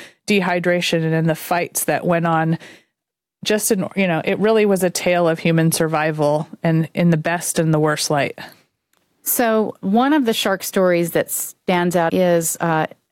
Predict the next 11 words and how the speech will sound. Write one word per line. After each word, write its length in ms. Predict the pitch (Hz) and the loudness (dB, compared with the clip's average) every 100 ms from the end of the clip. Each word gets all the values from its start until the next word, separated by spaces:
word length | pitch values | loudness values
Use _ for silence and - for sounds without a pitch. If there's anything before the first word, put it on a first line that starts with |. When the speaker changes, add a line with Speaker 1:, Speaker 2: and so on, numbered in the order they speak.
| _ _ - | _ _ -4
Speaker 2:
a 80 | |
young 260 | 175 175 180 | -2 0 2
man, 380 | 175 170 165 160 | 2 4 2 2
nineteen 360 | 165 170 175 | 0 0 0
years 220 | 165 165 165 | 2 2 2
old, 220 | 156 156 | 2 2
named 240 | 156 151 | 2 2
L 160 | 160 156 | 0 0
D 140 | 165 | -2
Cox. 720 | 156 - 160 143 - - - - _ | -4 -6 -4 -4 -8 -16 -18 -18 _
And 500 | 175 165 160 160 156 | -2 0 2 2 0